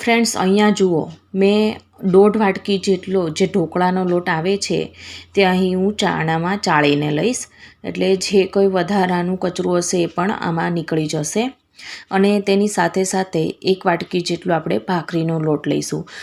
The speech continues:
અહીં તમે જુવારનો લોટ, બાજરાનો લોટ, મકાઈનો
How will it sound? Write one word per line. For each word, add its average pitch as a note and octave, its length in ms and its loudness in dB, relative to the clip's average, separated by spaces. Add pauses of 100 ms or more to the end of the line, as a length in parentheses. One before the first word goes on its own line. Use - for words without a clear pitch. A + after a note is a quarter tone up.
(720)
અહીં G#3 400 2
તમે G#3 240 2 (100)
જુવારનો F#3+ 560 2
લોટ, F3 300 -2
બાજરાનો F3 640 -2
લોટ, E3+ 260 -4
મકાઈનો E3+ 560 -4